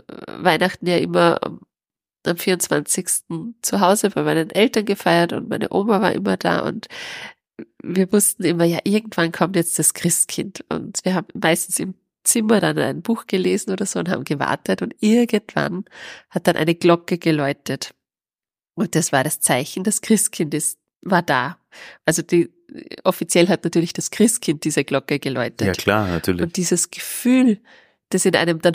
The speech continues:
Speaker 1: hochkommt, diese Aufregung und
Speaker 2: Mhm.
Speaker 1: Freude und das werde ich nie vergessen.
Speaker 2: Das haben wir
Speaker 1: Das
Speaker 2: auch bei
Speaker 1: ist
Speaker 2: unseren
Speaker 1: magisch.
Speaker 2: Kindern, bei
Speaker 1: Das
Speaker 2: unseren
Speaker 1: ist
Speaker 2: Eltern haben wir das, das ja genauso.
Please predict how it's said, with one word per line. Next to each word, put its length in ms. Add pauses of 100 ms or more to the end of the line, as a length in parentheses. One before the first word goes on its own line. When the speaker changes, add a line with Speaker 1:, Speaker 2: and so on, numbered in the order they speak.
Speaker 1:
hochkommt, 540
diese 320 (140)
Aufregung 720
und 140
Speaker 2:
Mhm. 60
Speaker 1:
Freude 760
und 200 (600)
das 180
werde 140
ich 100
nie 140
vergessen. 320
Speaker 2:
Das 80
haben 80
wir 60
Speaker 1:
Das 60
Speaker 2:
auch 40
bei 40
Speaker 1:
ist 100
Speaker 2:
unseren 160
Speaker 1:
magisch. 260
Speaker 2:
Kindern, 420
bei 80
Speaker 1:
Das 80
Speaker 2:
unseren 200
Speaker 1:
ist 60
Speaker 2:
Eltern 360
haben 80
wir 260
das, 240
das 140
ja 80
genauso. 500